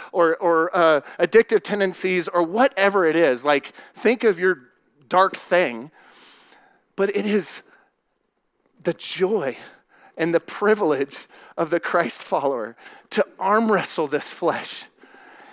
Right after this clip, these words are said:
into alignment with our spirit. Let's, let's fast forward ten thousand years from now. We're all dead, okay? We're in heaven, new heaven and new earth.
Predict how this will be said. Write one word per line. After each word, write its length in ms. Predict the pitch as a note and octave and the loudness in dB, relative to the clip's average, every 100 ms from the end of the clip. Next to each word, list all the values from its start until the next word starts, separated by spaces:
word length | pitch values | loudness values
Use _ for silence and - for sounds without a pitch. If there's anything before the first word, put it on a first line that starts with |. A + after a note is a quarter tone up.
| - | -4
into 400 | G3 G3+ - G3+ | 0 0 0 4
alignment 720 | F3+ D#3+ D#3+ F3+ A#3+ F3+ C3+ - - - - | 4 4 2 2 -2 -2 -4 -6 -18 -20 -10
with 480 | D3 F#3 E3+ - _ - | 0 0 0 -6 _ -6
our 160 | D#3 | -4
spirit. 580 | C#3 - - D#3 C3 B2 _ - - _ _ _ _ - | -4 -8 -6 -4 -4 -8 _ -20 -20 _ _ _ _ 2
Let's, 300 | F3+ B3 - | 2 2 0
let's 240 | - G#3+ - | 2 2 2
fast 340 | A#3+ G#3 - | 0 0 -2
forward 360 | - F#3+ F3 - | -4 0 -2 -2
ten 240 | F#3+ F#3+ | -8 -6
thousand 360 | F#3 F3 D#3 D3 | -2 -2 -2 -4
years 220 | C#3+ C#3 | -6 -8
from 160 | - A#2+ | -12 -12
now. 300 | A2+ A#2+ - - | -12 -14 -18 -8
We're 200 | D#3+ F3 | -4 0
all 180 | E3+ | 0
dead, 420 | F3 F3 C#3+ A2+ - - _ _ _ _ _ - | 4 2 2 -4 -10 -20 _ _ _ _ _ -8
okay? 460 | D#3 D#3 D3 D#3+ - - - | -6 -4 -4 -6 -12 -14 0
We're 160 | F3 | 2
in 260 | G3 F#3 A3+ | 4 4 4
heaven, 600 | G3+ F#3 F3 E3 C3+ C#3 _ _ _ _ _ _ _ _ _ - | 2 2 2 0 -4 -10 _ _ _ _ _ _ _ _ _ -10
new 200 | D#3 E3+ | -2 0
heaven 240 | E3+ E3 E3 | 4 4 2
and 120 | D#3+ | 2
new 180 | E3 E3 | 0 2
earth. 380 | E3 E3 D#3 | 4 4 0